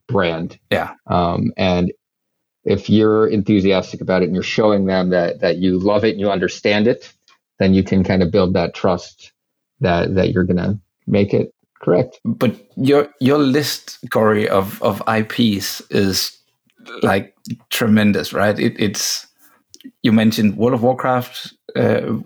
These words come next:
Speaker 2: we have, of course, Star Wars, Battlestar Galactica. Uh, you've made some amazing, uh, Cthulhu games. Uh, have you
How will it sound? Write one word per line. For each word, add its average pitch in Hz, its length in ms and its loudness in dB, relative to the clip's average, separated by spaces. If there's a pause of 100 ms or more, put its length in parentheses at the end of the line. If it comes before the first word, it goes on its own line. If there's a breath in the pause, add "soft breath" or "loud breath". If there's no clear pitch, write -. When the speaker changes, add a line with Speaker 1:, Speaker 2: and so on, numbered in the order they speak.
(120)
Speaker 2:
we 104 240 -2
have, 104 300 -2
of 95 140 -4
course, - 560 -4 (220)
Star 120 220 0
Wars, 120 520 -4 (760 soft breath)
Battlestar 113 380 0
Galactica. 113 680 -2 (220)
Uh, 107 360 0
you've 98 280 -4
made 113 280 2
some 110 380 2
amazing, 110 840 2 (540)
uh, - 320 0
Cthulhu 160 560 0 (400)
games. 101 540 -2 (680 loud breath)
Uh, - 100 -2 (100)
have 113 200 2
you 107 380 2